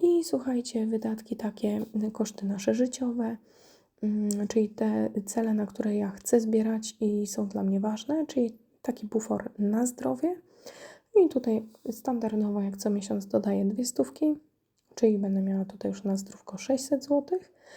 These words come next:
No i w tym roku na przykład na te badanie syna, no to po prostu wez-, wezmę z tej koperty w kwietniu. Jeszcze go nie umówiłam, muszę go umówić koniecznie. E, tak więc tak.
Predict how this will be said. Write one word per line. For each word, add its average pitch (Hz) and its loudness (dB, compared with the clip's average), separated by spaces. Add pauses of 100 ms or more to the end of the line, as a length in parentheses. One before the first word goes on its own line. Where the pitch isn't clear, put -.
(280)
No 359 6
i 330 4
w 320 -14
tym 277 4
roku 262 2
na 233 4
przykład 220 -6
na 208 0
te 202 -2 (100)
badanie 208 2
syna, 208 0
no 196 0
to 196 -6
po 196 -6
prostu - -10
wez-, 196 -2
wezmę 208 2
z 196 -8
tej 208 -2
koperty - -6
w - -14
kwietniu. 320 2 (1800)
Jeszcze 208 2
go 196 8
nie 196 6
umówiłam, 196 0 (100)
muszę 196 -6
go 196 0
umówić 202 -2
koniecznie. 208 -2 (1700)
E, 233 4 (760)
tak 226 -6
więc 208 -10
tak. 294 0